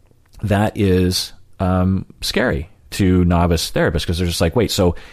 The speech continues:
everything, I could be sued for a lot of things, and also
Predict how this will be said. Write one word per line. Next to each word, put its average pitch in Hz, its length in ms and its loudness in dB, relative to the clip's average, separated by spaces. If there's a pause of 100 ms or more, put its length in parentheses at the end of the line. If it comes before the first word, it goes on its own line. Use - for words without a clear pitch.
(420)
everything, 139 760 2
I 120 80 0
could 139 120 0
be 139 100 2
sued 123 340 2
for 85 420 2
a 92 100 0
lot 90 300 2
of 120 100 -2
things, 131 480 -2 (800)
and 90 520 2 (360)
also 95 760 2